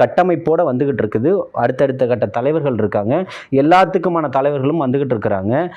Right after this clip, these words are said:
அதற்கான பொறுப்பாளர்கள் இருக்காங்க. தலைவர் தளபதி அவர்கள் இருக்காரு, பொதுச் செயலாளர் அவர்கள் இருக்காரு.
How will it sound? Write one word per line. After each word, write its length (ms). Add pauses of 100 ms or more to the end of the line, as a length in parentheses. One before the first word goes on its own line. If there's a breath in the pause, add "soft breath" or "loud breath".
(160 loud breath)
அதற்கான 480
பொறுப்பாளர்கள் 840
இருக்காங்க. 600 (200 loud breath)
தலைவர் 380
தளபதி 440
அவர்கள் 280
இருக்காரு, 360
பொதுச் 360
செயலாளர் 420
அவர்கள் 240
இருக்காரு. 560